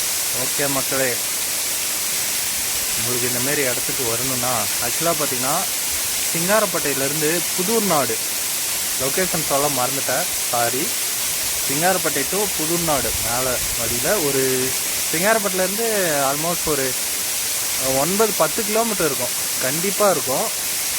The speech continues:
So அங்க வந்தீங்கன்னா, இந்த போற வழியில விசிட் பண்ணி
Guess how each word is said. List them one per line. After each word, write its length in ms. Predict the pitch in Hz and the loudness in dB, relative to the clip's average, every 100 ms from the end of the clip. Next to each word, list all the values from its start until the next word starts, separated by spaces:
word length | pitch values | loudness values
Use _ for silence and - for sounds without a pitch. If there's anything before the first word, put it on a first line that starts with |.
| - - - - - - | -2 -4 -2 -2 -2 -2
So 120 | 123 120 | -2 0
அங்க 140 | 120 120 | 0 0
வந்தீங்கன்னா, 420 | 139 156 147 151 117 104 - - - - | 0 0 2 2 0 0 -2 -2 -2 -2
இந்த 200 | 107 - | -2 0
போற 240 | 135 156 170 | 2 4 4
வழியில 300 | 143 143 143 143 - 127 | 2 0 2 0 0 -2
விசிட் 340 | 127 - 185 | -2 -2 0
பண்ணி 180 | 170 156 | 0 0